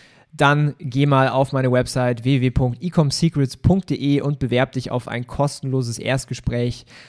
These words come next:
wo wir genau herausfinden, an welcher Situation du gerade stehst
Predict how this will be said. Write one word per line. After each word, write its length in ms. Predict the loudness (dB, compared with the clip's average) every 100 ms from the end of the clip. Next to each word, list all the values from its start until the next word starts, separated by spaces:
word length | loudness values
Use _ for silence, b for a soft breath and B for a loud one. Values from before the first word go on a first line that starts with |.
| B
wo 140 | 4 6
wir 100 | 6
genau 240 | 6 6
herausfinden, 840 | 4 6 4 4 0 0 -2 -4 -6 -8 -6
an 160 | -2
welcher 240 | 0 2 0
Situation 640 | 2 0 0 0 0 2
du 120 | 0
gerade 400 | -4 -4 -2 -2
stehst 520 | -2 -2 -2 -4 -12